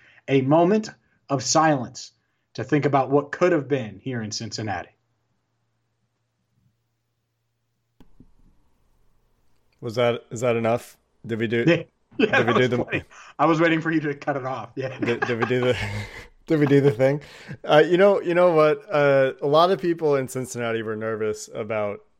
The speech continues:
Speaker 2: Joe Burrow signing his contract. There was a lot of anxiety. Maybe not a lot. Maybe it was just a loud minority. That's probably what it was.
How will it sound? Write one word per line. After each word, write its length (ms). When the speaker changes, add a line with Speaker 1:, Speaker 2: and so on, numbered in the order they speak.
Speaker 2:
Joe 220
Burrow 260
signing 320
his 100
contract. 520
There 100
was 100
a 40
lot 240
of 80
anxiety. 420
Maybe 260
not 160
a 40
lot. 300
Maybe 220
it 60
was 120
just 180
a 60
loud 440
minority. 680
That's 180
probably 440
what 140
it 80
was. 240